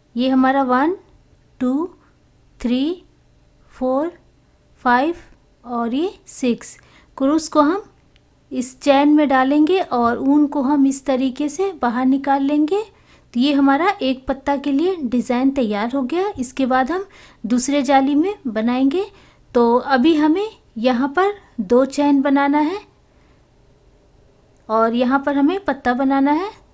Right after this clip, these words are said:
तो बीच में हमारा दो चेन का दूरी होगा, एक और ये दो। इसके बाद हम यहाँ पर क्रूस को डालेंगे, ऊन को बाहर करते हुए इसे हम इस तरीके से लॉक करेंगे। फिर से हम यहाँ पर सिक्स चेन लगा देंगे,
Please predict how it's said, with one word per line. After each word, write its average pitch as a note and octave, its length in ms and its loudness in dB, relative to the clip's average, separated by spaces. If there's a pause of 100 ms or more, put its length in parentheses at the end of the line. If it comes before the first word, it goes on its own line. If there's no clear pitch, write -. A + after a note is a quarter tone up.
तो B3 100 -2
बीच C#4 280 0
में C#4+ 120 4
हमारा C#4+ 400 2 (200)
दो B3 240 2
चेन C#4 320 0
का D#4+ 160 0
दूरी A#3+ 360 0
होगा, D4 360 -2 (120)
एक D4 340 -4 (120)
और A#3 260 -4
ये F4 140 -2 (200)
दो। G3+ 300 -2 (440)
इसके B3 260 -4
बाद C4 280 0
हम F#4+ 220 -4
यहाँ B3 320 0
पर G4 200 -2 (400)
क्रूस B3+ 260 -4
को - 140 -4
डालेंगे, C4+ 560 2
ऊन C4+ 300 0
को B3+ 160 -2
बाहर B3+ 280 -2
करते C4+ 400 -4
हुए D#4+ 200 0
इसे C4 320 -4
हम C4 180 0
इस B3 180 -4
तरीके B3+ 400 -4
से C#4 200 -2
लॉक A3+ 280 -2
करेंगे। C#4+ 480 0 (400)
फिर C4 140 -2
से D4 180 -4
हम C#4 180 4
यहाँ C#4 260 0
पर F#4+ 140 0
सिक्स - 400 -8
चेन C#4+ 180 0
लगा C4 280 0
देंगे, D4+ 380 0